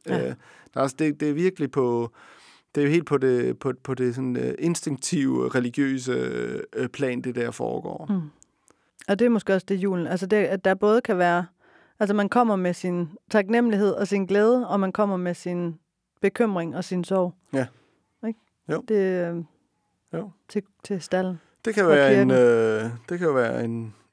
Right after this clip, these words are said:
Speaker 2: en, en glidende overgang til at tale om, øh,
Speaker 1: En
Speaker 2: ugens, øh, dogmatiske tema, jomfrufødslen.
Speaker 1: Ej, ja.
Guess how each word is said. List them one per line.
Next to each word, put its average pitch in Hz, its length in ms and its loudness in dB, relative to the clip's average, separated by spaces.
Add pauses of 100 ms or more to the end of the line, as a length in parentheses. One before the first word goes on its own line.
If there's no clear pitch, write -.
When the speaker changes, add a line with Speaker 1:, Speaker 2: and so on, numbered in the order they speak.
(160)
Speaker 2:
en, 139 160 -2
en 139 160 -2
glidende 151 280 0
overgang 139 440 2
til - 100 -8
at 139 60 -4
tale 147 280 -2
om, 135 160 -2
øh, 120 300 0
Speaker 1:
En 180 240 -4 (140)
Speaker 2:
ugens, 160 520 -4 (100)
øh, 117 560 -2 (100)
dogmatiske 139 680 -2 (200)
tema, 165 320 -4 (560)
jomfrufødslen. 160 600 -6 (140)
Speaker 1:
Ej, - 60 -12 (520)
ja. 196 160 0